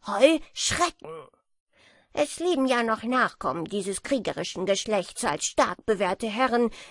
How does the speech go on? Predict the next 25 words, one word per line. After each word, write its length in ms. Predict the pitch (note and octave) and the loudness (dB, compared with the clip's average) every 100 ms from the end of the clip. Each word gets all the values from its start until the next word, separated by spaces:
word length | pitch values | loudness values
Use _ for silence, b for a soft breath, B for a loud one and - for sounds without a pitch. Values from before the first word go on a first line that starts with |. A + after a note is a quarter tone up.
| B | B
während 420 | D#4 C4 A3+ - | 2 2 2 -2
unsere 440 | G4 G4 C#4 B3 | -4 4 4 4
Seitenlinie 720 | A#3 A#3 A3+ A3+ A3 A3 G3+ | 0 0 -2 0 4 4 2
sich 240 | G3 F3+ - | 0 -4 -8
dem 200 | - D#3+ | -6 -6
stillen, 520 | - - C#4+ B3+ B3 B B | -4 2 4 4 2 B B
friedlichen 640 | - D#4 C4+ G3+ G3+ A3 | -6 -6 -4 -6 -6 0
Leben 380 | A3+ A3+ F#3 E3+ | 2 2 2 0
im 280 | B2 G3 G#3 | -2 -2 -2
Hause 360 | G3 - A#3+ | -2 -2 -12
zugewandt 680 | - A#3+ - C#3+ A2 G#2+ - | -4 -4 -2 -4 -8 -10 -10
hat.“ 400 | - - - - _ _ _ _ _ _ _ _ _ _ _ _ b b b b b b b _ _ _ _ - A4 | -12 -12 -16 -20 _ _ _ _ _ _ _ _ _ _ _ _ b b b b b b b _ _ _ _ -8 -6
„Ach 80 | - | -6
ja, 320 | - E4+ C#4+ - _ - | -2 0 -2 -8 _ -4
lieber 320 | G4+ C4+ A#3 - | -2 -2 -4 -6
Ambros, 560 | - B3+ - - - - B B | -6 -6 -6 -6 -8 -16 B B
und 240 | B F#4 F4+ | B -6 -6
ich 140 | F4+ | -6
glaube, 500 | G4+ A4 G4+ F4 E4 - - | -6 -4 -2 0 0 -2 -2
wir 240 | G4+ D#4+ | -2 0
haben 260 | C4+ C4 A3 | -4 -4 -4
das 240 | - - | -6 -4
bessere 460 | C#4 A3 - - - | -4 -4 -6 -12 -12
Teil 260 | - - | -12 -12
erwählt. 680 | - - - - - - - | -12 -12 -10 -12 -14 -20 -20